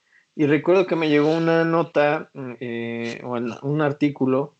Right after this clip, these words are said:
¿no? O un, un reportaje, este, que decía que, eh,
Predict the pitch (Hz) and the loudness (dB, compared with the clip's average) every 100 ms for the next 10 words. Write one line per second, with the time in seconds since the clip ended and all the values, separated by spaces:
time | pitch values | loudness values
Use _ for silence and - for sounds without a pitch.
0 | - 143 143 117 110 110 117 113 117 123 | -10 -6 -4 -4 -4 -4 -4 -6 -6 -8
1 | 120 135 131 135 135 120 143 139 147 - | -6 -4 0 0 0 -2 0 0 0 -2
2 | - _ _ _ _ _ 156 135 - 131 | -4 _ _ _ _ _ -14 -12 -4 -2
3 | 139 131 131 156 156 160 156 139 139 131 | 2 2 2 2 2 2 0 0 2 0
4 | 131 123 113 - _ _ _ _ 160 135 | -2 -4 -6 -12 _ _ _ _ -12 -10
5 | 131 127 123 123 123 - | -8 -8 -6 -6 -8 -12